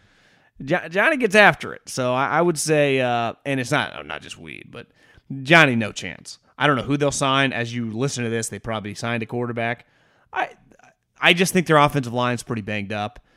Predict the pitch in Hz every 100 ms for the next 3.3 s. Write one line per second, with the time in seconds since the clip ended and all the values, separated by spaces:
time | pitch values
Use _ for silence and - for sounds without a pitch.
0 | _ _ _ 113 110 104 107 120 123 117
1 | - 110 123 139 151 135 135 131 - 120
2 | 123 120 120 131 165 143 117 - 110 107
3 | 98 87